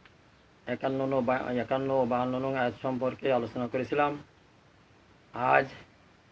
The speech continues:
তিপ্পান্ন ও চুয়ান্ন নং আয়াত সম্পর্কে আলোচনা করব ইনশাল্লাহ।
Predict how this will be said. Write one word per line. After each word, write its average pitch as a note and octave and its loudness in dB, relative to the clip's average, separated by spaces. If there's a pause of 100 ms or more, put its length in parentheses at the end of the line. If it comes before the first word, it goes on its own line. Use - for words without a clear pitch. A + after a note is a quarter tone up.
(500)
তিপ্পান্ন C3+ -4
ও C3+ 0
চুয়ান্ন C3 0
নং C3+ -2
আয়াত B2+ 0
সম্পর্কে B2+ -2
আলোচনা A#2+ -2
করব B2+ -2
ইনশাল্লাহ। C#3 0